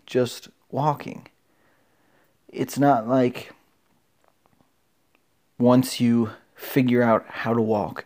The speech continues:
in a certain way, it will unlock some doors to insight and wisdom. It's,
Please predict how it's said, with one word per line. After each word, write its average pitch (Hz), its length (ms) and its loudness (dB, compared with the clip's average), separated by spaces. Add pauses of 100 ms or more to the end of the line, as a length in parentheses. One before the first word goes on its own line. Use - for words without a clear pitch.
in 123 140 -2
a 113 80 -2
certain 117 320 -4
way, 113 420 0 (560)
it 117 100 0
will 117 280 4
unlock 117 420 6
some 113 280 2
doors 113 680 2 (100)
to - 200 -8
insight 127 500 2
and 113 140 0
wisdom. 117 600 0 (400)
It's, - 320 -8